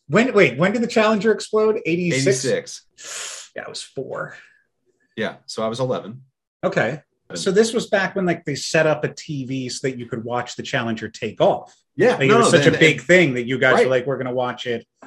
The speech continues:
Speaker 2: It was such a big deal because Kristen McCullough, who was a teacher, was part of the Challenger crew, and they, back, back in the day, they wheeled in the, they
Speaker 1: Yeah.
Speaker 2: wheeled in the big T V with
Speaker 1: I
Speaker 2: the,
Speaker 1: remember
Speaker 2: with the,
Speaker 1: that.
Speaker 2: you know, and they, they wheeled it into the classroom, and yeah, so, so, I mean, that, and,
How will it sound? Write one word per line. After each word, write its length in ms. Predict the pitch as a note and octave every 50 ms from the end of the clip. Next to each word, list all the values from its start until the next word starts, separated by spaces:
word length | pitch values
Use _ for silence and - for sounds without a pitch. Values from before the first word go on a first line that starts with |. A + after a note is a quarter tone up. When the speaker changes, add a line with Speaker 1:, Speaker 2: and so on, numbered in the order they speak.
| - - _ -
Speaker 2:
It 100 | C3 C3
was 200 | C3 B2+ A#2+ -
such 200 | - D3 C3 -
a 40 | C3+
big 220 | C3+ D3 C3+ C3+
deal 220 | C3 C#3+ D#3 F#3
because 480 | F#3 D#3+ B2 - - A2 G2+ F#2+ F#2+ -
Kristen 400 | - - D#3 C#3+ C3+ - C#3 C3
McCullough, 440 | B2 C3 - - C#3 E3 G3 G3 - -
who 80 | G#2+
was 100 | G2 F2+
a 100 | F2+ - -
teacher, 500 | - - C3+ C3 C3 F3+ G3+ A3 G#3 _ _ _ _ _ _ _ _
was 380 | - F#2+ F#2 F2+ E2+ - - _ _ _ _
part 180 | - A#2+ A2+
of 60 | G#2
the 40 | F#2
Challenger 460 | - - - A2 A2+ A2+ G2 F#2 F2
crew, 400 | - - - - - - A3+ A3
and 120 | D3+ F2+ E2
they, 220 | E2 E2 - - _ _ _ _ _ _ _ -
back, 320 | F#2+ F#2+ G2+ G2+ - _ _ _ -
back 180 | G2+ G2 G2 G2+
in 60 | G2+
the 80 | G2
day, 160 | - A#2+ C3+ C#3+
they 140 | G#2 F#2+
wheeled 500 | F#2+ F#2+ F#2+ G#2+ A2+ A#2 B2 C3 B2 A2+
in 240 | C3 B2+ B2+ B2 A#2
the, 400 | A2+ A2 G#2+ G#2 G2+ G2 G2 - _ _ _ _ _ _ -
they 100 | - C3+
Speaker 1:
Yeah. 160 | D3 G3+ A#3+
Speaker 2:
wheeled 140 | - C3+ C#3
in 80 | C3+
the 60 | B2+
big 200 | A2 C3+ C#3+ C3+
T 160 | - - C3+ C3
V 160 | C3 C#3+ E3
with 160 | E3 C#3+ A#2
Speaker 1:
I 40 | B2+
Speaker 2:
the, 40 | D#3+
Speaker 1:
remember 160 | F3 - A2+
Speaker 2:
with 100 | A2 G#2
the, 60 | G#2
Speaker 1:
that. 140 | G#2 G#2 A2
Speaker 2:
you 80 | A2+
know, 180 | A2 A2 A#2+ C#3
and 160 | B2 G#2 G2+
they, 220 | G#2 G2+ F#2+ - _ _ _ _ _ _ - G2+ - - _ _ _ _ _ _ _ _ -
they 140 | G#2 G#2+
wheeled 260 | G2+ G#2 A#2+ C3 C#3 C3
it 80 | B2
into 180 | B2+ B2+ B2 A#2
the 80 | A2
classroom, 500 | G2+ - B2+ A#2+ B2+ C3+ - - D#3+ D#3+
and 120 | D3 A2+ A#2
yeah, 120 | C#3 B2+
so, 280 | B2+ - A2+ G#2 F#2+ - -
so, 280 | - G2+ E2+ E2 E2
I 60 | -
mean, 200 | E2 D#2 C#2 C#2+ D#2
that, 380 | - E2+ F#2+ B2 D3+ E3+ E3+ - -
and, 240 | F#2 F2 F#2 F2+